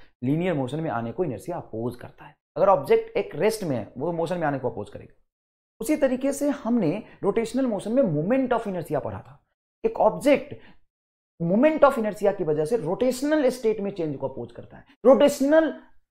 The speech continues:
state में change को, rotational state में change को अपोज करता है। एक body जो घूम रहा है, उसको rest में लाने के लिए आपको उसके moment of inertia से deal करना पड़ेगा। moment of inertia ज्यादा है, तो उसको घूमते हुए object को रोकना मुश्किल होगा, या रुके हुए object को घुमाना मुश्किल होगा। moment of inertia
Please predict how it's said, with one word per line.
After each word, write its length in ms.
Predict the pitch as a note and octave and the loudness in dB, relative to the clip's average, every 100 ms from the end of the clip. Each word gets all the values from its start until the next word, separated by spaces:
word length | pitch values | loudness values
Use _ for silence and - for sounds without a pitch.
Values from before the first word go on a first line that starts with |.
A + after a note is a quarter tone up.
| _ _ E3 | _ _ 12
state 500 | G#3 A3 A#3+ B3+ B3 | 12 12 8 6 6
में 340 | A3 C#4 - | 6 6 4
change 260 | - A3+ F#3+ | 4 4 4
को, 120 | E3 | 0
rotational 520 | E3+ A3+ A3 A3+ C#4+ | 2 4 4 4 2
state 340 | - - C4 C4 | 2 4 4 4
में 280 | C#4 C#4 | 0 0
change 240 | - B3 A3 | 2 4 6
को 120 | G#3 | 4
अपोज 300 | F3 D3+ C#3 | 4 2 -4
करता 240 | G#2 - | -8 -16
है। 140 | - _ _ _ _ _ - | -20 _ _ _ _ _ 0
एक 100 | A3 | 6
body 240 | A3+ B3 | 8 8
जो 100 | G3+ | 8
घूम 240 | F3+ C4+ A3+ | 8 8 8
रहा 120 | C#3+ | 6
है, 320 | A2 - - - | 4 -4 -20 -8
उसको 160 | - A3 | 6 8
rest 220 | A#3 A#3+ | 8 6
में 100 | G#3+ | 2
लाने 220 | F3+ F#3 | 2 2
के 120 | E3 | -2
लिए 300 | D3 G2+ - - _ _ | -2 -4 -10 -20 _ _
आपको 300 | F3 F#3 G#3+ | 4 4 2
उसके 220 | G#3 - | 2 2
moment 340 | A#3+ C#3+ E3+ G#3 | 2 2 0 -2
of 100 | F#3 | -2
inertia 340 | D#3+ C#3+ F3 | -4 -4 -4
से 80 | - | -4
deal 200 | C#3 A#2+ | -6 -8
करना 240 | A2 G2+ G2+ | -10 -14 -16
पड़ेगा। 300 | - _ C#3+ | -20 _ -4
moment 240 | G#3 A3 | -2 -2
of 100 | G#3+ | -4
inertia 260 | F#3+ F#3+ D#3 | -4 -4 2
ज्यादा 280 | C#3+ D#3+ | 2 2
है, 140 | D3+ G#2 - - | 0 -4 -8 -12
तो 40 | C#3+ | -12
उसको 220 | - C#3+ | -6 -6
घूमते 260 | A2+ F3 G#3 | -4 2 4
हुए 100 | G3+ | 4
object 240 | D3 E3 | 2 -4
को 60 | E3 | -4
रोकना 240 | C#3 C#3+ | -4 -4
मुश्किल 260 | B2 - G#2+ | -8 -10 -14
होगा, 240 | F#2+ - _ _ _ | -14 -18 _ _ _
या 160 | C#3+ D#3+ | 6 6
रुके 260 | C3 F#3 A#3 | 6 0 2
हुए 100 | G#3 | 2
object 220 | F3 G3 | 2 -2
को 80 | F#3 | -2
घुमाना 360 | C3 C#3 D3 | -2 -2 -2
मुश्किल 280 | C#3 - G#2+ | -4 -8 -12
होगा। 200 | F#2 - | -14 -8
moment 300 | A#2 F3 G#3+ | -4 -2 0
of 100 | G#3+ | -2
inertia 300 | G3 G3+ | -4 -4